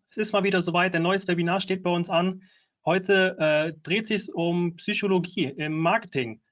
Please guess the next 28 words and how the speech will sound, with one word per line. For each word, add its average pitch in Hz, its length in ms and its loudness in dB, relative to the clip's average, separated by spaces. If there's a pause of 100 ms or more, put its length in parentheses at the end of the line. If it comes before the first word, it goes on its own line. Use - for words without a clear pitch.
(120)
Dazu 165 420 0
haben 165 140 2
wir 160 140 -2
die 151 400 -4
Sarah 165 340 2
eingeladen. 135 460 0
Herzlich 185 240 -2
willkommen, 165 260 -2
Sarah. 170 320 0
Schön, 180 160 0
dass 185 160 -2
du 147 80 -8
da 170 160 2
bist. 196 380 -4 (480)
Ähm, 151 400 -2 (160)
sie 180 240 -2
wird 208 100 2
uns 202 220 -2
heute 190 220 0
etwas 180 520 -2
zum 160 240 -4
Thema 156 460 0 (140)
Conversion 143 640 -2
Boost 156 280 -4
mit 147 220 -6
Neuromarketing 156 800 -2
und 120 180 -8
Wahrnehmungspsychologie, 123 1300 -4